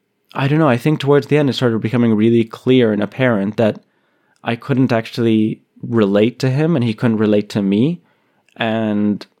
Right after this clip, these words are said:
I found it really frustrating because whenever I would talk politics, or you know what I mean, like, lived experience politics or whatever is going on back home, you know, it's been the last two years and Lebanon has just continuously deteriorated economically and politically.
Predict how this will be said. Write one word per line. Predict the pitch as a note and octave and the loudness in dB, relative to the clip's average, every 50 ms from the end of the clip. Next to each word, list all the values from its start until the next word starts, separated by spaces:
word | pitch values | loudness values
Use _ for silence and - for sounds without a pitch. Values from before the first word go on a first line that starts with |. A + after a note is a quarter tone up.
| _ _ _ _ _ _ _ _ _ _ _ _ - | _ _ _ _ _ _ _ _ _ _ _ _ -12
I | - | -12
found | - - C#3 B2+ B2 | -6 -2 0 0 2
it | |
really | A#2 A2+ A2 A2 | 2 2 0 0
frustrating | - - A#2 A2+ - - A#2 A#2 - - - - - - D#3+ D#3 D3+ C3+ | 0 -2 -2 -2 -2 -4 -4 -4 -4 -4 -6 -8 -8 -10 -12 -14 -10 -4
because | B2+ A#2+ A2+ - B2 A2+ G#2 G2+ G#2+ | -4 -4 -2 0 0 0 0 0 -2
whenever | A#2+ A#2 A#2+ A2+ A#2+ A#2+ | 0 0 0 0 0 -2
I | A#2 A2+ | -2 0
would | A2+ A2 - | -2 -2 -2
talk | A2+ G#2+ - - | -4 -6 -6 -6
politics, | - C3 C3 C3 B2+ - - G#2 A2+ - - - - - - _ _ _ _ - | -2 -2 0 0 -2 -4 -6 -8 -8 -8 -12 -16 -18 -18 -20 _ _ _ _ 0
or | C3+ B2+ | 2 2
you | B2+ B2+ | 4 4
know | B2+ A#2+ | 2 2
what | A2+ A2+ | 2 2
I | |
mean, | A2 A2 A2+ A#2+ | 2 2 2 2
like, | A#2+ A2+ A#2+ B2+ - - - _ _ _ _ _ _ | 0 0 -2 -6 -8 -12 -20 _ _ _ _ _ _
lived | A#2+ A#2+ A#2+ G2+ F#2+ | 0 2 2 2 0
experience | A2+ A2 - - A#2+ A2+ G#2+ G#2+ G#2 G#2 | -4 -6 -2 0 0 2 2 2 0 -2
politics | - A#2+ G#2 G2 F#2+ F#2+ - - - - - - A2+ | -4 -6 -6 -6 -6 -8 -8 -8 -10 -10 -10 -8 -4
or | A2 A2 G#2+ | -2 -2 0
whatever | A2+ A2+ A2+ A2 G2 A2 | 0 0 0 0 0 0
is | G2+ - | -2 0
going | - A2+ G#2+ G#2+ G#2 | -2 -2 0 0 0
on | G#2+ G#2 F#2+ | 0 -2 -2
back | G2+ G#2 F#2+ - | -2 -4 -6 -6
home, | - B2 A2+ G#2+ G2 F#2+ F#2 | -4 -4 -2 0 0 -2 -2
you | G2 G2+ | -2 -2
know, | G2+ F#2+ G2 | -2 -2 -2
it's | G#2 - | -4 -4
been | - A2 G#2+ | -2 -2 -2
the | G#2+ | 0
last | G#2 G#2 G2+ - - | -2 -2 -4 -6 -4
two | - A2 | -4 0
years | G2+ G#2 G#2 G#2 G2+ G2 - | 2 2 2 2 0 -2 -2
and | G#2+ G2 G2 G2 - _ _ _ _ _ _ _ _ | -2 -4 -4 -4 -6 _ _ _ _ _ _ _ _
Lebanon | A2+ A2 G#2+ G#2 G#2 G#2 G#2+ G#2 | -2 0 0 2 0 0 0 0
has | G2+ - | -2 -2
just | - - - - - | -6 -12 -12 -6 -4
continuously | G#2+ G2 - - C3 A2 G#2+ G#2 G2 - - G#2+ G2+ G2 | -4 -4 -2 -2 0 2 2 2 0 -2 -2 -2 -2 -2
deteriorated | F#2+ - G2+ - - A2 G#2+ G#2+ G#2+ G2+ G2 F#2+ F#2+ G2 F#2+ G2 G#2 G2+ G2+ A2+ | -2 -6 -10 -6 -2 0 0 0 0 0 -2 -2 -2 -2 -2 0 -2 -2 -2 -4
economically | G2+ - - G2+ G2 F#2+ F#2+ G#2 - G#2 F#2+ | -4 -4 -4 -2 -2 -2 -4 -4 -4 -4 -4
and | F2+ F#2 - | -4 -4 -4
politically. | - G2+ A2 B2+ B2 A#2+ - - - A2+ C3 C#3 | -2 0 0 0 0 0 -4 -6 -6 -6 -8 -10